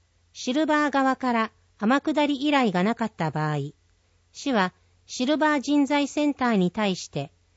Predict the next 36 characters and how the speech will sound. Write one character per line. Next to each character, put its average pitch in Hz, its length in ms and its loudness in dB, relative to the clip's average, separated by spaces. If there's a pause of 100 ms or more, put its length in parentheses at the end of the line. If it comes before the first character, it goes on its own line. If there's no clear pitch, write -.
(300)
い 214 120 -4
か 294 160 4
な 294 120 4
る 208 200 0
嫌 214 220 2
が 240 100 2
ら 233 120 4
せ 233 140 -2
も 220 140 2
し 214 180 -2
な 233 120 2
い 226 80 -2
と 175 140 -2
の 147 180 -2 (200)
確 - 260 -6
約 269 280 0
を 254 100 6
求 247 260 2
め 240 120 2
る 170 120 0
陳 156 260 0
情 147 200 -2
書。 - 240 -12 (1700)
本 285 240 2
会 285 280 0
議、 151 260 -8 (420)
令 285 260 2
和 233 140 4
二 233 160 2
年 156 280 0 (220)
六 202 260 -2
月 269 260 -2
八 247 220 0
日、 196 260 -6 (380)
十 254 260 2
時。 135 220 -10